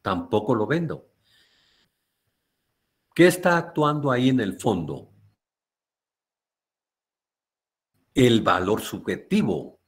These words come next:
el valor que la dama le está dando a aquella joya que encierra para ella, ¿verdad?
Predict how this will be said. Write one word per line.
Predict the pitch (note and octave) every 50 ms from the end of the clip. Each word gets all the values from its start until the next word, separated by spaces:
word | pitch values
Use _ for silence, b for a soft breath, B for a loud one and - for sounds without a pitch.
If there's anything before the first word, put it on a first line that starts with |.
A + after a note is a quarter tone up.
| _ _
el | - G2+ G2+
valor | F#2+ F#2 F2+ F2 G2+ B2 C3 B2
que | - A2+ G2+
la | F#2 E2 D2+
dama | E2+ G2 B2+ D#3 F3 D#3
le | A#2+ F#2+
está | - - - G#2 G2+
dando | F#2 F2+ G2 B2+ D3+ D3
a | B2
aquella | - - A#2 A2+ G#2 -
joya | - - - F#2+ B2+ F#3+ D#3+ C3 -
que | - G2+
encierra | F#2 F2 - - A2+ C3 C3+ - A#2 G2 -
para | - G2 F2+ F2 E2 E2 F2+
ella, | B2 E3+ F#3 D3+ A2+ F#2+ - - _ _ _ _ _ _ _
¿verdad? | - F#2+ F2+ A2 D3 E3 E3 - -